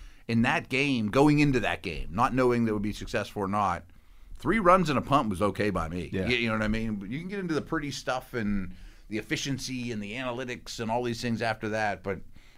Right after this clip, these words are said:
Speaker 1: Denver's not gonna run away from you. Seattle's not gonna run away from you
Speaker 2: Right.
Speaker 1: without Russell Wilson.
Speaker 2: Yeah.
Speaker 1: If you run it three times in a row and you kick on fourth and two,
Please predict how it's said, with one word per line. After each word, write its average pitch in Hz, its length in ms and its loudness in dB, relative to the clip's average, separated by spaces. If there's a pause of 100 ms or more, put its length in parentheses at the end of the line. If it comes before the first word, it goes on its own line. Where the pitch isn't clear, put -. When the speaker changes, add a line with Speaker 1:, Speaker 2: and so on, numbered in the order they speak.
(140)
Speaker 1:
Denver's 165 320 2
not 113 160 0
gonna 95 100 -4
run 92 140 -2
away 85 240 -4
from 92 260 -4
you. 113 220 -4
Seattle's 151 540 -2
not 80 160 -6
gonna 76 180 -10
run 71 120 -8
away 69 200 -10
from 65 300 -14
you 71 100 -12
Speaker 2:
Right. 101 140 0
Speaker 1:
without 95 240 0
Russell 90 300 -6
Wilson. 90 600 -4
Speaker 2:
Yeah. 92 200 -6
Speaker 1:
If 92 60 -6
you 135 60 2
run 165 160 2
it - 60 -6
three 156 160 0
times 147 320 0
in 127 80 0
a 120 40 2
row 120 440 4
and 101 160 0
you 92 80 -6
kick 127 260 -4
on 120 140 -2
fourth 120 320 -2
and 104 120 -2
two, 139 380 0